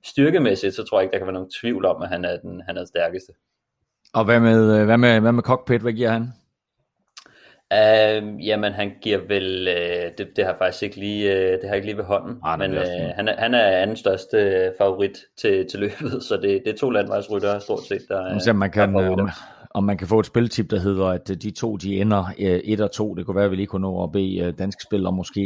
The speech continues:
Speaker 2: at, at komme med det, inden, øh, inden det her mountainbike-løb, det skal køres. Men altså, stor favorit, Mathieu van der Poel, øh, til odds to. Øh, og så kan man måske også få lavet et spiltip på, om han så peger,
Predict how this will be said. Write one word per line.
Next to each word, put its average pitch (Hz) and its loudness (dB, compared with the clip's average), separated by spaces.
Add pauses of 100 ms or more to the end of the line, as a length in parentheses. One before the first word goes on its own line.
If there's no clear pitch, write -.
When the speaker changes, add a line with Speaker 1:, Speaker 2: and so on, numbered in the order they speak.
Speaker 2:
at, 85 -4
at 90 -8
komme 104 0
med 101 0
det, 92 0
inden, 95 2
øh, 85 2
inden 90 0
det 98 2
her 95 2
mountainbike-løb, 90 -2
det 90 -4
skal - -14
køres. 87 -2
Men 107 4
altså, 110 2
stor 147 6
favorit, 113 4
Mathieu 107 2
van 107 4
der 95 0
Poel, 101 2 (420)
øh, 92 2
til 110 -2
odds - -4
to. 120 0 (160)
Øh, 98 -2
og 98 -6
så 104 -6 (180)
kan 104 -4
man 98 0
måske 95 -2
også 101 0
få 101 -2
lavet 98 0
et 87 -10
spiltip 107 -4
på, 101 0
om 90 0
han 87 -2
så - -4
peger, 95 2